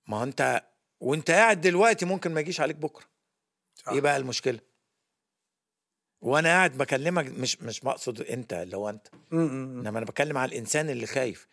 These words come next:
Speaker 2: مم.
Speaker 1: وأنا قاعد بكلمك، ما أنا ممكن ما يبقاش فيه ثانية جاية.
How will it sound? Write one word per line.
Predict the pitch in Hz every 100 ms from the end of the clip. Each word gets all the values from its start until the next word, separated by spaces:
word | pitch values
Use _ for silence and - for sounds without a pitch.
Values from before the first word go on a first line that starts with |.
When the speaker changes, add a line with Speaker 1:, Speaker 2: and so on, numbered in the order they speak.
| -
Speaker 2:
مم. | 139 127 117 110 -
Speaker 1:
وأنا | 120 165
قاعد | 170 185
بكلمك، | 147 143 131 160 165 -
ما |
أنا | 107
ممكن | 117 139 139
ما |
يبقاش | 131 147 -
فيه | 160
ثانية | 135 - 160 160 135
جاية. | 135 127 101